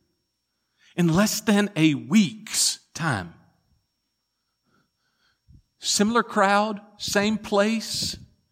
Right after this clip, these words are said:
coming into Jerusalem, in the midst of Jerusalem, they were crying, "Hosanna.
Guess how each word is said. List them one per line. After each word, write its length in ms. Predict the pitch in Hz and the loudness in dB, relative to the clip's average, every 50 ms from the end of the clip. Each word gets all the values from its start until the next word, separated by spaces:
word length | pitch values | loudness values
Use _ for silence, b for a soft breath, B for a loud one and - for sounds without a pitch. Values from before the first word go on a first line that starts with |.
| b b b b b b | b b b b b b
coming 320 | - - 202 202 202 196 - | 2 4 4 4 4 2 4
into 440 | - 196 214 208 - - 226 226 214 | 2 2 2 2 2 0 0 0 0
Jerusalem, 760 | 175 190 202 202 202 208 214 202 - - - 214 214 214 202 | 0 -2 -2 0 2 2 0 0 -2 -4 0 2 2 4 4
in 160 | 180 180 190 | 4 4 4
the 60 | 180 | 2
midst 380 | 175 175 196 208 202 - - - | 2 4 2 2 2 -2 -2 -2
of 120 | 214 185 | -2 -2
Jerusalem, 680 | 165 180 208 202 202 214 214 - - - - 220 208 202 B B B B B | 0 -4 -2 0 0 0 0 0 -2 0 2 4 2 2 B B B B B
they 240 | 165 196 208 226 | 4 4 4 4
were 180 | 226 196 214 202 | 4 4 2 0
crying, 680 | 208 - - - 202 202 202 208 208 214 214 214 208 202 B B B B | 0 -2 -2 0 2 2 4 2 2 2 2 2 2 0 B B B B
"Hosanna. 920 | - 185 185 185 165 139 - - 180 180 190 208 214 226 240 247 240 - | 4 4 4 4 4 0 -2 0 2 4 4 4 4 4 2 0 -2 -10